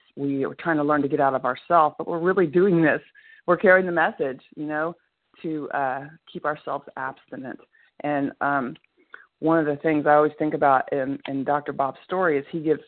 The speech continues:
you know, he was big into service and carrying the message. And he gives four reasons in his story about why he does that. But his very last one is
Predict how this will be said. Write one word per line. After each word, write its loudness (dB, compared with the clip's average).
you -10
know, -10
he -2
was -4
big 4
into -4
service 0
and -10
carrying -8
the -8
message. -8
And -2
he 0
gives 0
four 6
reasons 4
in -2
his -8
story 0
about -2
why -2
he -8
does -2
that. -4
But 0
his 0
very 4
last 4
one -4
is -8